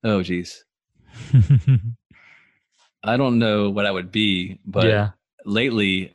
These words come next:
Speaker 1: I love this game called, it's not a board game, I guess it's a card game. It's
Speaker 2: Uh-huh.
Speaker 1: called Ex-, Exploding Kittens.
Speaker 2: <laughs> Oh my God.
Speaker 1: And we've played it with our family. If you
Speaker 2: Yeah.
Speaker 1: haven't, uh, seen it, or you can, a bit of it on YouTube, it's hilarious. But
Speaker 2: Nice.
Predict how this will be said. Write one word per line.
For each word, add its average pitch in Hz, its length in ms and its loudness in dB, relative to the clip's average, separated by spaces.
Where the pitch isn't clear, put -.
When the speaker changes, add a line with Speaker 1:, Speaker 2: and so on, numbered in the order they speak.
Speaker 1:
I 98 100 -2
love 101 340 -2
this 98 160 -8
game 95 260 -2
called, 92 440 -4
it's 107 120 -8
not 101 100 0
a 87 40 -4
board 90 200 -8
game, 85 140 -8
I 85 40 -6
guess 90 200 -6
it's 82 100 -16
a - 40 -20
card 87 240 -4
game. 85 280 -8
It's 117 100 -2
Speaker 2:
Uh-huh. 110 160 4
Speaker 1:
called 92 220 0
Ex-, - 260 -16
Exploding 98 520 -4
Kittens. 113 560 -4
Speaker 2:
<laughs> - 60 -20
Oh 120 220 2
my 127 180 4
God. - 200 -10
Speaker 1:
And 104 80 0
we've 113 140 2
played 110 160 -2
it 104 80 -2
with 98 140 -2
our 92 120 -2
family. 90 560 -4
If 98 140 -4
you 110 60 2
Speaker 2:
Yeah. 107 100 2
Speaker 1:
haven't, 90 260 -4
uh, 92 320 -2
seen 98 280 -4
it, 87 180 -4
or 90 280 -2
you 104 80 -6
can, 90 220 0
a - 1000 -20
bit 95 80 0
of 87 100 -2
it 85 40 -4
on 82 40 -4
YouTube, 90 500 -6
it's 87 120 -8
hilarious. 82 560 -6
But - 220 -2
Speaker 2:
Nice. 90 340 0